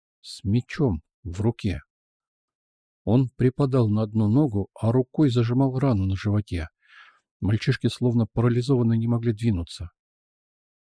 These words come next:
Из кустов вырвалась молния и ударила в спину мужчине. Он от удара полетел прямо на них.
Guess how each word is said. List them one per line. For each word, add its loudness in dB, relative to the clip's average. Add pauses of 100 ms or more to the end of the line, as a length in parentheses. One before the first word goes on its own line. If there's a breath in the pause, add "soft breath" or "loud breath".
(160)
Из -8
кустов -2
вырвалась -2
молния 2 (160)
и 0
ударила 2
в -10
спину 0
мужчине. -2 (560 soft breath)
Он 4
от 2
удара 2
полетел 0
прямо 2
на 2
них. -2